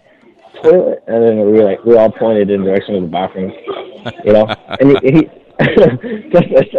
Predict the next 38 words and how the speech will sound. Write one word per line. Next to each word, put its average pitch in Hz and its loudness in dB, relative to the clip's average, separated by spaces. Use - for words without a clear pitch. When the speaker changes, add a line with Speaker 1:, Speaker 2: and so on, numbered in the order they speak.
Speaker 1:
that's 131 -2
the 127 -4
truth. 135 -2
Um, 113 0
it 135 2
was 156 2
pretty 190 2
cool. 185 0
I 120 -6
mean, 156 -2
I 135 -2
haven't 147 -2
talked 123 -6
to 113 -12
Con-, 110 -10
I 123 -2
haven't, 135 0
I 104 -2
talked 147 -6
to - -20
Connor 127 -4
every 104 0
once 104 -6
in 104 -12
a 101 -6
while, 92 -4
but 104 -4
I 104 -4
haven't, 110 -6
I 120 -2
haven't 123 0
hung 107 -4
out 104 -2
with 101 -4
him 98 -6
in 98 -4
a 98 -2
while. 92 -2